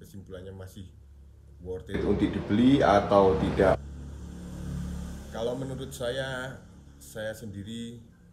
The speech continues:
masih oke, tapi dengan harga dikurangin sedikit lah,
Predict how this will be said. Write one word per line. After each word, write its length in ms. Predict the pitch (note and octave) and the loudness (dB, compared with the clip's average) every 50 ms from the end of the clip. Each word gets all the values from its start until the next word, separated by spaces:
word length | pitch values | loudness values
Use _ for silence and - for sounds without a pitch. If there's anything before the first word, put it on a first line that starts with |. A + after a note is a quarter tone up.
| - - - - - - - - - - - - - - - - | -20 -20 -20 -20 -20 -20 -20 -20 -20 -20 -20 -20 -20 -20 -16 -12
masih 320 | - A#2+ A#2 - - - | -10 -10 -10 -10 -10 -10
oke, 340 | - A#2+ G#2 - B2+ A2+ G2+ | -10 -12 -12 -12 -12 -12 -12
tapi 300 | - A2 G#2 - - A2+ | -12 -12 -14 -12 -14 -14
dengan 480 | G#2 - G2 F#2+ F#2 F#2 F#2 F2+ F2 E2+ E2+ | -14 -12 -10 -10 -10 -10 -10 -12 -14 -14 -12
harga 560 | F2 F2 F2 - - - G#2+ G2 G2 G#2 G#2+ G#2+ - - _ _ - _ _ _ _ _ _ _ _ _ _ _ _ _ _ _ - - - _ _ _ _ _ _ _ _ | -12 -12 -12 -14 -12 -10 -8 -8 -8 -10 -12 -14 -18 -20 _ _ -20 _ _ _ _ _ _ _ _ _ _ _ _ _ _ _ -18 -18 -18 _ _ _ _ _ _ _ _
dikurangin 480 | - E2 - - E2 F#2 F2 F2 F2 E2+ | -20 -20 -12 -6 -2 0 2 2 2 2
sedikit 400 | E2 D#2+ - - - E2 E2 - | 0 -2 -6 -6 -6 -6 -6 -4
lah, 140 | - D2+ D#2+ | -4 -6 -6